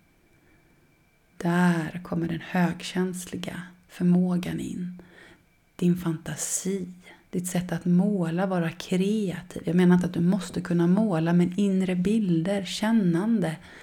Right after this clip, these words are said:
klarseende, vad den är. Din känsla, ditt stora hjärta,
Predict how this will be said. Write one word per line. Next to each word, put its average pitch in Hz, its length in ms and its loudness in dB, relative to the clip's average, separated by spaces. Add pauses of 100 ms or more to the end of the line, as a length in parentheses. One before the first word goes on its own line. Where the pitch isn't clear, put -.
(580)
klarseende, 185 1300 0
vad 180 260 2
den 170 180 2
är. 180 480 0 (960)
Din 185 260 2
känsla, 185 1160 -2 (460)
ditt 180 200 -6
stora 196 380 0
hjärta, 196 840 -6